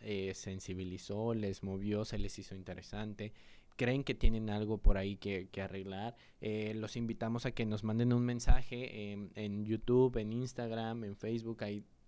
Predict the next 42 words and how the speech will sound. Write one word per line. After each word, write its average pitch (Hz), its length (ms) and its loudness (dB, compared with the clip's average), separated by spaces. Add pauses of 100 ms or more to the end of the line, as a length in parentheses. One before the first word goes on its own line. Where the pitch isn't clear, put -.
(100)
todos, 135 280 0
todas 131 240 0
nuestras 127 340 -6
plataformas 117 580 -6
los 117 200 -4
enlazan 107 460 -8
a, 107 160 -8
para 98 220 -8
que - 100 -16
se 95 80 -12
puedan 101 240 -8
contactar 101 440 -10
con 117 160 -6
nosotros 120 520 -2 (460)
y, 123 520 2
y 113 120 -2
pidan 117 320 0
informes 113 520 -4
de, 104 240 -2
para 104 340 -4
que 107 120 -6
puedan 107 260 -4
llevar 110 240 0
un 113 100 -4
proceso - 560 4 (280)
justamente 113 560 -6
para 101 260 0
sanar. 92 400 -6 (300)
Eh, 110 380 -4
muchísimas 123 520 0
gracias 117 320 4
por 113 160 -8
los 107 140 -8
comentarios, 113 760 -2
por 107 200 -10
los 104 200 -6
likes, 113 340 0
por 107 140 -4
favor 104 280 -8
suscríbanse 117 640 -6
a 104 40 -2
YouTube, 123 460 2